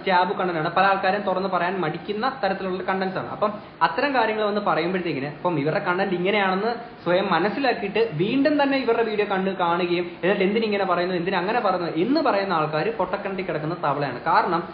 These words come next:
ഈ വീഡിയോസ് ഇങ്ങനെയാണെന്ന് അല്ലെങ്കിൽ ഇവരുടെ കണ്ടന്റ് ഇങ്ങനെയാണെന്ന് മനസ്സിലാക്കിയതിന് ശേഷം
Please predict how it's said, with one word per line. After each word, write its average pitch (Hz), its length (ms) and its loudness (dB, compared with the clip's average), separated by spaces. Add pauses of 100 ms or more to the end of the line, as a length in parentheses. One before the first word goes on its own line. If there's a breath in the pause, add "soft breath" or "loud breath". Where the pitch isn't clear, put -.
(160 loud breath)
ഈ 240 140 0
വീഡിയോസ് 240 380 0
ഇങ്ങനെയാണെന്ന് 202 640 0
അല്ലെങ്കിൽ 170 280 0
ഇവരുടെ 175 220 0
കണ്ടന്റ് 180 300 -2
ഇങ്ങനെയാണെന്ന് 180 420 -2
മനസ്സിലാക്കിയതിന് 170 640 -2
ശേഷം 151 200 -4